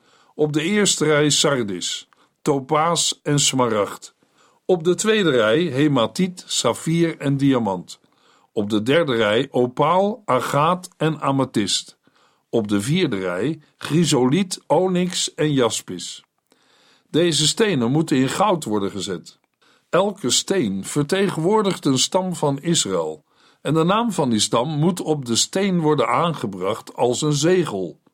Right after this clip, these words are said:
Gelijksoortige woorden lezen we in Exodus negenendertig.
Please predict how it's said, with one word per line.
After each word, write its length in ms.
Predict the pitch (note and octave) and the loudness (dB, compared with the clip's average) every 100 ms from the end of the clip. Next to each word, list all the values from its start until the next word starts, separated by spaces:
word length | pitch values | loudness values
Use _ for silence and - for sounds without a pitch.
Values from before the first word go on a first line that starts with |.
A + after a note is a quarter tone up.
| _ _ _ | _ _ _
Gelijksoortige 920 | - - B2+ B2+ - F#3 G3 F3+ A2 A2+ | -8 0 0 0 0 2 2 -2 -2 0
woorden 640 | F#2+ F2+ E2+ G2+ C#3+ D3 | 2 2 2 0 0 -4
lezen 460 | - C3 E3+ G3+ F3+ | -4 0 0 0 0
we 60 | |
in 100 | E3+ | 0
Exodus 560 | D#3 D#3 - E3 E3 D3+ | 0 0 0 0 2 2
negenendertig. 1000 | D3 F3 F3+ E3 D#3 E3 E3 F2+ - | 2 2 2 0 0 0 -2 -6 -14